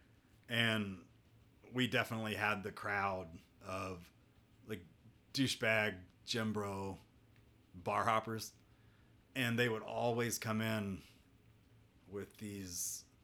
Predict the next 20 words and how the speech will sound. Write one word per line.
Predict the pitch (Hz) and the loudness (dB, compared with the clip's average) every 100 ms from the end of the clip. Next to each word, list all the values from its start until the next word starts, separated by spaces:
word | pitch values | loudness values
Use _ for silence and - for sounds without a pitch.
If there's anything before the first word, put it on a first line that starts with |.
| - - - - | -20 -20 -20 -10
stories. | - - 180 151 113 104 | -4 0 6 6 6 4
Like, | 127 120 | 0 4
they | 175 | 4
would | 170 127 | 4 6
go | 135 127 | 6 6
to | |
the | 113 113 | 2 -2
bar | 104 110 107 101 95 - - - - - - - - | 2 4 4 2 0 -6 -20 -20 -20 -20 -20 -20 -14
specifically | - - 156 - 196 170 147 147 135 127 107 - - - | -8 -2 2 6 6 4 0 4 4 2 0 -12 -12 -4
to | 120 | -2
antagonize | 110 120 117 107 101 98 | 2 4 6 4 -2 -6
people, | - 95 95 85 - - - - - - | -6 -6 -6 -10 -12 -20 -20 -20 -12 -4
to | |
try | 131 135 | 0 0
to | 120 98 | 0 0
get | 127 135 127 | 2 2 0
them | 113 107 104 104 | -2 -2 -2 -6
to | 104 | -4
fight | - 107 - | 0 -2 -2
them. | - | -12